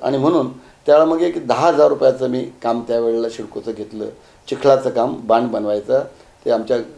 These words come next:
खाडी बनवण्याचा आमच्या लोकांना उद्योग होताच, त्यामुळे ते बनवायचं. तिथं मी आईवडिलांचे पाच हजार रुपये साधारणतः दागिने गहाण ठेवून वगैरे पेढीवर, पनवेलच्या पेढीवर ठेवून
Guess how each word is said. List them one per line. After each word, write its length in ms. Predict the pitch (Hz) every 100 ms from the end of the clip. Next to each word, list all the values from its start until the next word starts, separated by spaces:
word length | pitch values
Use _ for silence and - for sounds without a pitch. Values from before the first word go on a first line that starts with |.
| - -
खाडी 180 | 113 120
बनवण्याचा 400 | 131 127 131 127
आमच्या 200 | 127 135
लोकांना 260 | 127 131 123
उद्योग 260 | 107 127
होताच, 360 | 110 110 - - - _ _ 131
त्यामुळे 200 | 127 127
ते 40 |
बनवायचं. 460 | 120 117 113 110 107 - _ -
तिथं 220 | 151 190 185
मी 140 | 190 196 - - _
आईवडिलांचे 720 | - 165 175 175 175 180 180
पाच 400 | 180 - 147 165
हजार 180 | 165 151
रुपये 380 | 151 151 139 135 - - - 127
साधारणतः 400 | 123 135 131 135
दागिने 380 | 120 120 131
गहाण 340 | 120 107 120 123
ठेवून 240 | 110 117
वगैरे 240 | 117 120 123
पेढीवर, 400 | 123 120 110 87 - _ _
पनवेलच्या 380 | 107 117 120 127
पेढीवर 280 | 123 113 120
ठेवून 280 | 120 127